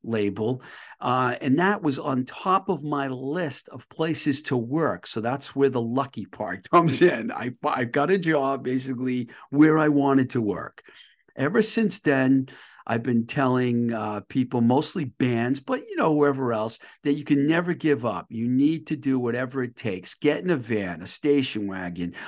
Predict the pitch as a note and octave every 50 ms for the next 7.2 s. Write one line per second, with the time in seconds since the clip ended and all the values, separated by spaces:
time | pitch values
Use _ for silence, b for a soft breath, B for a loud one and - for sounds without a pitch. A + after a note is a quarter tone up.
0 | B B C#3+ C#3+ C#3+ D3 D#3 E3 - - A#2 - B B B B - - D#3+ D3
1 | C#3+ C#3+ - D#3+ D#3+ D#3 D#3+ G3+ G3+ E3+ - - - - D#3+ D#3 D#3+ D#3 - D3+
2 | C#3+ C#3 B2 G#2+ C#3 C3 A#2 G2+ F#2 F2+ G#2 A#2 C#3+ F3 A#3+ A3 - - - A3
3 | F#3 E3 - F#3 F3+ - F#3+ F#3 E3 - - - - E3 D#3+ E3 D#3+ C3 - D3+
4 | C#3 A#2+ A#2+ C#3+ C3+ C3+ C3+ C3 - - A2 G#2+ G#2 - B B B B B B
5 | C3 B2+ - E3 D#3+ D#3+ A3 A#3 A3+ - - - G3 F#3 F3+ E3+ C3+ C#3+ C3 B2+
6 | B2 D3 E3 F#3 F#3+ - - G3 F3+ - G3+ G#3+ A3 G#3+ - - F3 D#3+ D#3+ D3+
7 | D#3 D#3 D3+